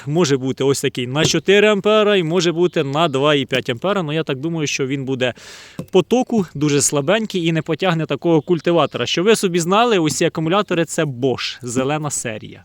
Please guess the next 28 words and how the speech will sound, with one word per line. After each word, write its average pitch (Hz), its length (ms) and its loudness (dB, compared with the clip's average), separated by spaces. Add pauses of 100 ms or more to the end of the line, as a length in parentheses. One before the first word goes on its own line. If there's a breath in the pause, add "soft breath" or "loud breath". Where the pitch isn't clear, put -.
(100)
Зарядний 170 420 -2
пристрій, 147 420 2
який 208 220 0
не 202 100 2
входить 156 340 0
в - 40 -18
комплект, 165 500 -2
може 156 300 0
бути 160 380 0
ось 180 200 0
такий. 120 380 -4 (120)
Три 170 140 2
ампера — 131 420 0
сімдесят 120 640 -4
ватт, 156 320 -2
менш 151 260 -2
потужний. 175 560 -2 (340 loud breath)
І 226 140 -4
більш 190 240 0
потужний 196 540 0 (260)
йде 135 220 0
у 135 80 -2
нас 123 220 -4
вісім 127 420 -4
ампер — 180 400 0
сто - 360 -4
дев'яносто 135 540 -2
ватт. 113 200 -6